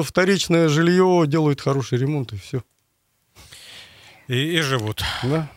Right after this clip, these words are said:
Speaker 2: А, и, а, кстати, там еще в прошлом году одну пристройку вообще заново построили. Давайте не забывать, Горького и Урицкого.
Speaker 1: Мгм.
Speaker 2: За счет муниципалитета, да, все это
Speaker 1: Ну,
Speaker 2: сделали?
Speaker 1: там, я, да, я не знаю,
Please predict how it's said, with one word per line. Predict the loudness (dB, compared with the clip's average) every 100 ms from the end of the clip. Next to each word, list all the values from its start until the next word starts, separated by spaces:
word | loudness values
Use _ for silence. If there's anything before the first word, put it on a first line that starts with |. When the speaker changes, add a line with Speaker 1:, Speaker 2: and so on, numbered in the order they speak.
| -12 -6
Speaker 2:
А, | -4 -4
и, | -4
а, | -2 -4
кстати, | -2 -2 -2
там | -2 -2
еще | -2 -4
в |
прошлом | -4 -4 -4
году | -2 0 0
одну | 0 -2
пристройку | -2 -2 -2 -2 -4
вообще | -2 -2
заново | 0 -2 -2 -6
построили. | -6 -4 -4 -4 -4
Давайте | -4 -6 -6
не | -6
забывать, | -6 -4 -4 -4
Горького | -4 -4 -4 -4 -4
и | -4 -4 -4 -4 -4 -4
Урицкого. | -2 -4 -6 -8 -10 -10 -12 -10
Speaker 1:
Мгм. | -6 -4
Speaker 2:
За | -2 -2
счет | -2 -4 -4
муниципалитета, | -6 -6 -6 -6 -4 -6 -6
да, | -6
все | -6 -8
это | -4
Speaker 1:
Ну, | -2 -2
Speaker 2:
сделали? | -4 0
Speaker 1:
там, | 2 4 2 0 -2 -2 -2 -2
я, | 0 0
да, | 2 0 2 2 2
я | 2 0 -4
не | -12 -10 -6 -2 -2
знаю, | 0 2 0